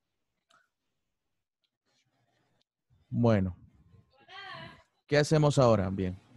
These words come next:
Para el siguiente cálculo, vamos a, tenemos aquí otro,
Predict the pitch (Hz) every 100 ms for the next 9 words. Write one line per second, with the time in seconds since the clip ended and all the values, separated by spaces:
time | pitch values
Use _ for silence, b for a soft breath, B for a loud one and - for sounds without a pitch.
0 | _ _ _ _ _ _ _ _ _ _
1 | - 127 127 131 127 131 127 131 156 170
2 | 190 185 180 196 202 135 120 110 113 113
3 | 113 107 113 110 98 101